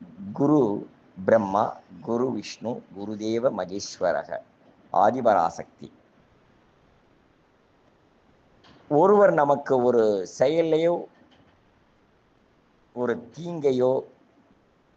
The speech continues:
ஒரு செய்துவிட்டால், நம்முடைய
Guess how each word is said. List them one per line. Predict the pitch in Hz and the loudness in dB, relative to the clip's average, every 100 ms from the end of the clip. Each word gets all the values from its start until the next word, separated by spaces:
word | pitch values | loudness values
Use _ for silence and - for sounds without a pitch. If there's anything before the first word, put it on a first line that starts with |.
| _ _ _ _ _ _ _ _ - | _ _ _ _ _ _ _ _ -8
ஒரு | 107 104 98 98 87 _ _ _ _ _ _ - | -4 -4 -4 -8 -14 _ _ _ _ _ _ -20
செய்துவிட்டால், | - 160 165 160 127 - 117 107 90 - - _ _ _ _ _ _ _ _ _ _ _ _ _ _ _ _ _ _ _ _ _ _ _ _ _ _ _ _ _ _ _ _ - | -4 -2 0 0 -2 -2 2 4 2 -4 -20 _ _ _ _ _ _ _ _ _ _ _ _ _ _ _ _ _ _ _ _ _ _ _ _ _ _ _ _ _ _ _ _ -8
நம்முடைய | 110 123 151 156 151 143 123 113 | 2 4 4 4 4 4 6 4